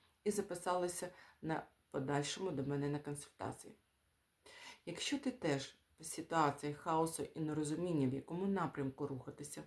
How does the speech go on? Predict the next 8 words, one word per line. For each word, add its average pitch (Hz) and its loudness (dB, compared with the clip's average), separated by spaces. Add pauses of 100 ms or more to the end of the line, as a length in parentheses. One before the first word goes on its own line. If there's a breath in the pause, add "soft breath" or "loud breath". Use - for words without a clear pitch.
(340 loud breath)
яка 170 2
місія, 185 6
в 139 -6
який 139 -6
кармічний 170 -2
період 165 -2
ти 139 0
народжена, 139 2